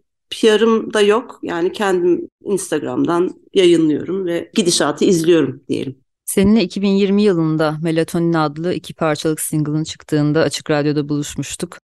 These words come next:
Speaker 2: Aslında o zamana kadar üç albüm yayınlamıştın. Melatonin senin ilk single'ındı. O zamandan sonra da single'lar yayınlamaya devam ettin.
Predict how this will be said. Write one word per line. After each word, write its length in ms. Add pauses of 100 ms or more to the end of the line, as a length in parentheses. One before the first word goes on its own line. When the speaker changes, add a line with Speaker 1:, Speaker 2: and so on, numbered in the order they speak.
Speaker 2:
Aslında 380
o 40
zamana 380
kadar 220
üç 160
albüm 340
yayınlamıştın. 840
Melatonin 480
senin 280
ilk 260
single'ındı. 880
O 100
zamandan 440
sonra 260
da 60
single'lar 500
yayınlamaya 540
devam 340
ettin. 400